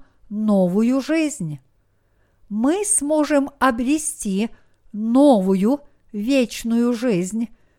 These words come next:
только когда примем эту истину в свои сердца. Тем, кто не принимают Евангелие воды и духа,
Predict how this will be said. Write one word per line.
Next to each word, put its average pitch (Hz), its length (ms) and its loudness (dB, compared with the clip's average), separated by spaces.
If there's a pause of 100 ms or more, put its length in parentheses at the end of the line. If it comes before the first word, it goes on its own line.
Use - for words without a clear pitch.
(260)
только 247 800 2
когда 214 460 -2
примем 302 680 -2 (540)
эту 311 340 0
истину 214 840 -2 (260)
в - 80 -18
свои 269 440 -2
сердца. 214 640 -4 (2250)
Тем, 208 600 0 (240)
кто - 300 0
не 233 200 2
принимают 254 1120 -2 (300)
Евангелие 220 920 2
воды 202 520 0
и 175 200 -2
духа, 156 760 0